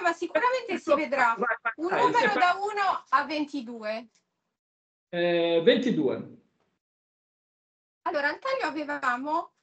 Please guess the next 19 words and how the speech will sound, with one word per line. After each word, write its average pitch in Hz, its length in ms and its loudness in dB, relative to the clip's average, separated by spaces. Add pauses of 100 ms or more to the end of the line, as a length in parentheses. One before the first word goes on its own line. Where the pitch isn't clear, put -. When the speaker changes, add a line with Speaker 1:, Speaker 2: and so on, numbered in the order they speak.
(300)
Speaker 1:
l'eremita 349 880 -2
con 294 220 -2 (140)
le 254 140 -6
stelle. 214 800 -16 (580)
E 381 300 -4
abbiamo 330 460 2
un 311 120 -4
eremita 247 680 -4
di 233 140 -10
base. 226 480 0
Vediamo 392 340 -6
un 320 120 -2
pochino 320 560 -2
che 285 180 -10
cosa 269 260 -4
ci 233 260 -14
dice 214 440 -16
questa 226 360 -10
carta. 220 600 -10